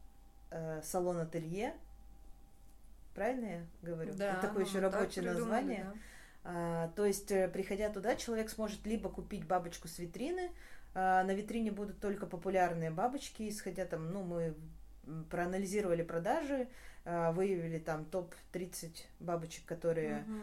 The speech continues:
Speaker 1: а, всегда пользовались популярностью, они и будут там представлены, плюс там будут представлены образцы, то есть, а, варианты того, что можно сшить здесь и сейчас.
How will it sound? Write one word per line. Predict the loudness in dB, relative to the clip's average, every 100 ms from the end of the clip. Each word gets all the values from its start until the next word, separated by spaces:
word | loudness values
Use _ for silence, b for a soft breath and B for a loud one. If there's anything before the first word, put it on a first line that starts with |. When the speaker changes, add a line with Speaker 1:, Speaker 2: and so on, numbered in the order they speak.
| -6 0
Speaker 1:
а, | 2 4
всегда | 0 2 2
пользовались | 4 2 2 0 -2 -4 -10 -16 -18 -14
популярностью, | -6 0 4 4 0 -6 -8 -10 -6
они | -4 0 0
и |
будут | -2 -2 0
там | 0 0
представлены, | -2 -2 0 0 0 -4
плюс | -2 -2
там | 0 0
будут | 0 -2
представлены | -4 0 0 2 0
образцы, | 0 0 -2 -2 -6 -4
то | -2 -2
есть, | -2 -10 -16 B B B
а, | -4 0 0 -2 0 -2 0
варианты | 4 6 6 2 -2
того, | 0 2 2
что | 0 -2
можно | -2 -2 -2
сшить | -2 0 0
здесь | -2 -2 -2 -2
и | -6
сейчас. | -8 -6 -8 -8 -10